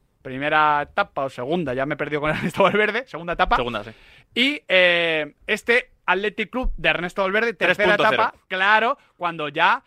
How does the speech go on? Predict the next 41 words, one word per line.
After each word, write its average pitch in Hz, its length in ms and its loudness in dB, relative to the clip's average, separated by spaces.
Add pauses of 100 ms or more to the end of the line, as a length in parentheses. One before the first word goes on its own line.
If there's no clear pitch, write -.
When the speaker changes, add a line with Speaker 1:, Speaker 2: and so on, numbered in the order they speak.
Speaker 1:
está 139 240 -16
Ollán 139 180 -8
Sánchez, 247 500 2
cuando 120 320 -8
está 156 300 -2
Nico 214 300 2
y - 20 -6
cuando 151 240 -6
están 165 220 -4
una 170 140 -2
serie 170 240 -2
de 160 100 0
chavales 165 360 0
que 151 100 -6
ahora 151 120 0
mismo 165 260 -2
cada 113 300 -8
jugador 139 580 0 (400)
que 117 380 -6 (240)
se - 160 -20
pone 135 180 -6
la 160 140 0
camiseta 160 380 -4
del 156 100 4
Atlético 151 200 -6
de - 20 -4
Madrid, 180 220 0 (240)
o 156 140 -2
del 143 140 0
Atlético 139 260 0
de 135 40 -2
Madrid, 123 120 -2
perdón, 135 240 0
del 131 120 -6
Athletic 135 280 -6
Club, 208 260 4
joder, 170 360 -6
es - 80 -20
que 170 160 -8
está 170 180 -4
volando. 185 400 0